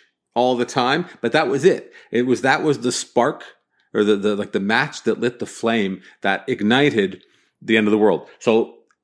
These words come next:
the moment that the ball, the ball, uh, left his bat, he threw his bat up in the air, and then by the time it landed, we were in a simulation, um, that was bringing about the end of the world. So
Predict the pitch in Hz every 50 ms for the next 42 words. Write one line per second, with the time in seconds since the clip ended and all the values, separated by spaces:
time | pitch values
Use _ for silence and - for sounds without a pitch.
0 | _ - 117 120 117 135 156 165 170 147 135 117 117 120 123 123 120 113 - 120
1 | 117 101 104 110 113 113 110 107 104 82 76 85 98 92 92 117 127 - - 117
2 | - - 127 147 - - - - - 104 - - 127 131 131 123 - 113 110 -
3 | 117 113 113 110 - 107 98 107 113 127 151 139 113 101 101 92 98 98 - 113
4 | 117 117 110 104 107 113 127 143 156 123 117 110 104 104 101 - - - _ -
5 | 117 117 110 - 123 110 104 101 104 113 117 - 165 175 190 - - - - -
6 | - - - - 95 95 98 92 98 101 - - 104 98 92 87 90 - _ _
7 | _ _ _ _ _ _ _ _ - 123 117 113 107 92 101 95 - 98 92 87
8 | 85 82 82 85 76 - - - 139 123 -